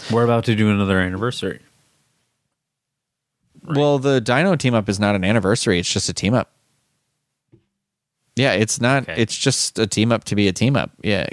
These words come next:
Speaker 2: 'cause the next anniversary is thirty. We just had the twenty-fifth, so that Jason returning to Beast Morphers is not an anniversary thing. It's just because they had the footage and they were like, "Let's try real hard to bring back the original."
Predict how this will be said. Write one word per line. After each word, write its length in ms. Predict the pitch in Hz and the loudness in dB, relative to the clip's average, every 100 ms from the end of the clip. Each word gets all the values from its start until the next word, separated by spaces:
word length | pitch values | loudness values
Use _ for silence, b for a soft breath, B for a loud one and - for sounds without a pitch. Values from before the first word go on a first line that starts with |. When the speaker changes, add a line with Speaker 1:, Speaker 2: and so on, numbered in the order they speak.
| - | -2
Speaker 2:
'cause 220 | 104 98 | -2 -2
the 140 | - | -2
next 280 | 117 123 - | 0 0 0
anniversary 440 | 147 113 127 - 92 | 0 2 0 0 0
is 80 | - | 0
thirty. 280 | 123 104 85 | 0 0 0
We 120 | 95 | 2
just 200 | 110 - | 2 0
had 160 | 107 | 0
the 40 | 98 | 0
twenty-fifth, 520 | - 98 - 110 - | 0 0 0 -2 -2
so 440 | - 98 87 104 B B B B B B _ 104 | -2 0 2 0 B B B B B B _ -2
that 320 | 107 - 104 | 0 0 0
Jason 540 | 117 131 - 135 117 | 0 0 0 0 2
returning 520 | 110 107 117 120 107 101 | 0 0 0 2 0 0
to 140 | 101 | -2
Beast 320 | 92 107 - | 0 -2 0
Morphers 400 | 131 101 95 95 | 0 0 0 -2
is 140 | 98 95 | -2 0
not 340 | 95 101 - | 0 0 -2
an 160 | - 95 | -4 -2
anniversary 520 | 90 87 98 - 127 | -2 0 0 0 -2
thing. 200 | 92 95 | 0 -2
It's 160 | 92 - | -2 -2
just 260 | - 107 - | -2 -2 -2
because 340 | 95 104 98 | -2 -2 0
they 140 | 98 | 0
had 120 | 98 95 | 0 -2
the 80 | |
footage 340 | 95 107 120 98 | 0 0 0 0
and 80 | 95 | 0
they 80 | |
were 80 | 92 | 2
like, 320 | 92 90 - | 2 0 0
"Let's 160 | 180 - | -2 -2
try 200 | - 240 | -2 -2
real 280 | 175 110 110 | 0 0 0
hard 220 | 104 104 | 0 0
to 60 | 101 | -2
bring 180 | 98 | 0
back 180 | 92 87 | -2 -2
the 140 | 92 82 | -4 -4
original." 400 | 90 87 80 | -4 -4 -8